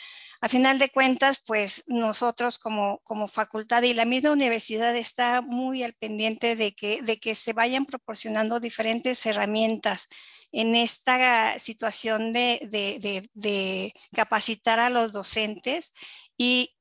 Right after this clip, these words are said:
esta es una muy buena oportunidad para hacerlos. Ustedes saben, y lo hemos vivido en los últimos tiempos, que han sido tiempos de muchos retos, en donde todos hemos ten-, tenido que, que ser muy resilientes para enfrentar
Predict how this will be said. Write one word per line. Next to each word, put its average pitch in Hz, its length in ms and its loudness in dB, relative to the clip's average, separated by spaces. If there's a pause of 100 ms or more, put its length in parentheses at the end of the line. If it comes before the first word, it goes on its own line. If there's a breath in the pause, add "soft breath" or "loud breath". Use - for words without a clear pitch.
(100)
esta 294 580 2
es 247 280 0
una 247 220 -2
muy 233 200 -2
buena 233 260 -2
oportunidad 208 760 -4
para 196 240 -2
hacerlos. - 680 -4
Ustedes 240 400 2
saben, 254 400 4
y 220 80 0
lo 220 80 -2
hemos 233 180 0
vivido 226 340 0
en 226 60 2
los 220 160 -6
últimos 233 380 -6
tiempos, 254 360 -2
que 226 120 -4
han 208 100 -2
sido 226 300 -6
tiempos 233 400 -2
de 220 100 0
muchos 233 420 -2
retos, 233 460 -2
en 220 160 -6
donde 220 240 -6
todos 269 320 2
hemos 269 240 2
ten-, 240 340 -4
tenido 254 440 0
que, 233 240 0 (480 loud breath)
que 226 140 0
ser 262 280 2
muy 320 280 8
resilientes 247 1000 0
para 214 200 -6
enfrentar 220 600 -2